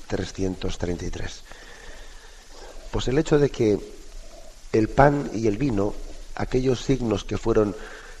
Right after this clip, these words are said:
de los que se sirvió el Señor para consagrar la Eucaristía, son signos que por el hecho de que sean, son elementos, mejor dicho, que por el hecho de que sean transformados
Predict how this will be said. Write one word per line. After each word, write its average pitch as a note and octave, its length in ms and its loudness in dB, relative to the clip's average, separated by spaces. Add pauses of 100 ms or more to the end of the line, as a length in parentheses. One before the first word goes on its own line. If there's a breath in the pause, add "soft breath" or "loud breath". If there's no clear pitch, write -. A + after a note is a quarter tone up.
(160 loud breath)
de D#2+ 320 -4
los G#2 140 2
que - 120 0
se G2 140 0
sirvió A2 460 2
el G#2 80 0
Señor F#2+ 400 2
para F2+ 340 0 (300)
consagrar G2+ 420 0
la A2+ 80 4
Eucaristía, G#2 640 0 (1400 loud breath)
son D3+ 220 4
signos C#3 640 2 (1080)
que - 100 0
por G2+ 200 2
el A2+ 80 4
hecho C#3 240 4
de B2 120 4
que G#2 300 0 (200)
sean, A#2 500 0 (1300)
son B2 220 2
elementos, G#2+ 640 6
mejor F2+ 240 -4
dicho, G2 320 -2 (580 loud breath)
que G#2+ 120 2
por G2 180 2
el A2 80 6
hecho C3+ 160 2
de A#2+ 80 2
que A2+ 140 0
sean A2+ 340 2 (300)
transformados G#2+ 880 0